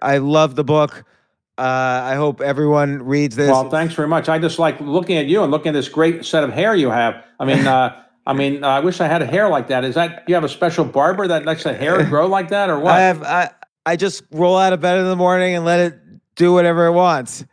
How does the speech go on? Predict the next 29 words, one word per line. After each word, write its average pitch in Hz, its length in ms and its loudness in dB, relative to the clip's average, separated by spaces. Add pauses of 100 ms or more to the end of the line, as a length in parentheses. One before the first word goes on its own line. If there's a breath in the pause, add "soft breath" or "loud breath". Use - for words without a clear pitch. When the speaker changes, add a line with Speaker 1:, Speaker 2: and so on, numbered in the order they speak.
(160)
Speaker 1:
I, 156 160 0
I 165 140 2
have 165 140 -2
good 175 160 -2
genes. 156 540 -2
Speaker 2:
What - 160 -4
kind 185 240 0
of - 60 -16
comb 226 300 0
do 175 40 0
you 135 80 0
use? 120 320 0
You 151 80 -4
don't 147 100 -2
even 147 180 -2
have 180 180 0
a 160 40 -4
comb. 117 320 -8
Speaker 1:
No, 180 260 4 (120)
I 147 100 0
don't 208 160 2
even 196 140 0
have 202 160 2
a 185 60 -2
comb. 127 420 -2
<laughs> - 380 -12
Speaker 2:
Wow, 143 400 0
that's 131 140 -10
great. 175 440 -4